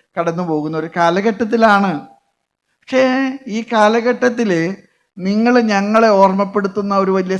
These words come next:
സത്യമുണ്ട്. ഒറ്റയ്ക്ക് നിന്നാൽ ഒന്നും നേടില്ല,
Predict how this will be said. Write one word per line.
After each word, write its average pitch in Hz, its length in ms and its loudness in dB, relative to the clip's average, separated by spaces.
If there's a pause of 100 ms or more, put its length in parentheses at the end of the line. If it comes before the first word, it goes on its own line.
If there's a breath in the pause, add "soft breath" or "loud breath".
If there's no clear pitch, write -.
സത്യമുണ്ട്. 180 600 -4 (1600)
ഒറ്റയ്ക്ക് 190 480 -6
നിന്നാൽ 160 360 -4 (200)
ഒന്നും 175 340 -4
നേടില്ല, 143 400 -6